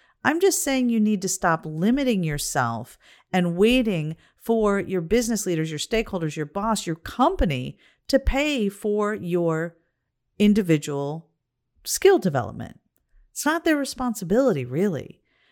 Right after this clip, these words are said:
I mean, do they own you or are you an individual person? And I know that might sound harsh, but come on. You've got to realize that what's holding you back on your development side is you.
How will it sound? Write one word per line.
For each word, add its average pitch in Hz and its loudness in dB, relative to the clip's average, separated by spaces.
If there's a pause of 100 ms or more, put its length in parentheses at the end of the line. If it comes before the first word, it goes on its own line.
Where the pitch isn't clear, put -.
(340)
I 185 2
mean, 185 4
do 180 -2
they 233 6
own 247 2
you 359 -2
or 240 -2
are 247 0
you 254 -4
an 254 0
individual 254 -2
person? - -6 (300)
And 254 6
I 320 6
know 381 4
that 381 4
might 226 0
sound 196 -2
harsh, 254 0
but 160 0 (460)
come 349 2
on. 226 2 (400)
You've 208 -4
got 302 4
to 294 2
realize 185 0
that 175 0
what's 185 -4
holding 269 4
you 185 4
back 170 -2 (400)
on 220 4
your 190 2
development 175 0
side 277 -6 (640)
is 226 4
you. 247 2